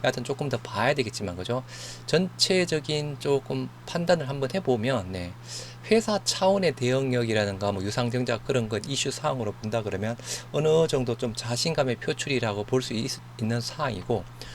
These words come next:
수급이라든가 차트 쪽에 대한 부분 본다, 부분 상으로 본다고 하면, 그죠, 그렇게 또 좋지만은 않은 부분입니다. 따라서, 따라서 제가 조금, 네, 아까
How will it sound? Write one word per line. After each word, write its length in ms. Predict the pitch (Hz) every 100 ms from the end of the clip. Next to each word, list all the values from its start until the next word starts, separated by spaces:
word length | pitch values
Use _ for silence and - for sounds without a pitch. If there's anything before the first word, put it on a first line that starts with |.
| - - -
수급이라든가 760 | - 208 214 208 180 156 143 135
차트 380 | - 190 208
쪽에 220 | - 151 127
대한 260 | 113 104
부분 220 | 101 104 98
본다, 460 | 98 98 101 101 -
부분 300 | - 113 117
상으로 320 | 110 160 143 107
본다고 360 | 107 107 107
하면, 260 | 104 151 104
그죠, 320 | 98 110 120 -
그렇게 320 | 135 139 135 -
또 260 | 127 135 139
좋지만은 720 | - 127 - 147 110 120 131 - -
않은 340 | 95 104 147
부분입니다. 480 | 110 95 87 90 85 - - - - - -
따라서, 600 | 180 175 151 - 156 107 - -
따라서 360 | 147 151 131 117
제가 240 | 117 110
조금, 320 | 139 127 117
네, 180 | 98 92 - - - -
아까 260 | 113 -